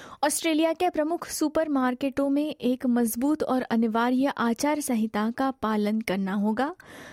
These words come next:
फेडरल सरकार ने आपूर्तिकर्ताओं की सुरक्षा और किराना क्षेत्र में प्रतिस्पर्धा को प्रोत्साहित करने के लिए स्वैच्छिक खाद्य और किराना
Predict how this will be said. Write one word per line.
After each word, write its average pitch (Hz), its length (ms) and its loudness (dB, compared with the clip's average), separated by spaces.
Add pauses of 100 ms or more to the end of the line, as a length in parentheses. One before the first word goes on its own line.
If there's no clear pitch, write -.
(140)
फेडरल 302 400 2
सरकार 277 500 0
ने 302 220 2
आपूर्तिकर्ताओं 262 1120 0
की 285 160 2
सुरक्षा 262 540 0
और 247 220 -2
किराना 247 440 2
क्षेत्र 254 440 -2
में 262 220 2
प्रतिस्पर्धा 233 680 -2
को 294 240 0 (420)
प्रोत्साहित 247 640 0
करने 233 300 0
के 226 140 -2
लिए 233 300 0 (260)
स्वैच्छिक 294 600 -2
खाद्य 269 380 0
और 254 200 -2
किराना 240 480 2